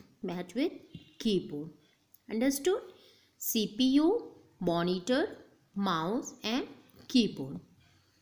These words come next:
Okay, now turn the page. This is your third question. Rearrange the jumbled letters to get the name of a computer parts. Here,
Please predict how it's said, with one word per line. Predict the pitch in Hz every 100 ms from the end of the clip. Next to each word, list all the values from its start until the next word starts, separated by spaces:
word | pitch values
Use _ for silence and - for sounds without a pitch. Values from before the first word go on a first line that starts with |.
| _ -
Okay, | 208 - 160
now | 185 202 233 - -
turn | 226 190
the | 196
page. | 196 196 226 285 - - - - - - _ _ _ - - _ _ _ _
This | - 269
is | 339 320
your | 339
third | 330 233 185 185 -
question. | 196 196 214 202 220 -
Rearrange | 202 247 311 320 262 233 220 214
the | 214
jumbled | 180 180 180 196 220
letters | 180 165 170 190 -
to | 269
get | 247 202 202 196
the | 226
name | 220 180 190
of | 170 170
a | 214
computer | 240 233 185 180 175 220 220
parts. | 247 196 170 - - - - _
Here, | - 285 233 214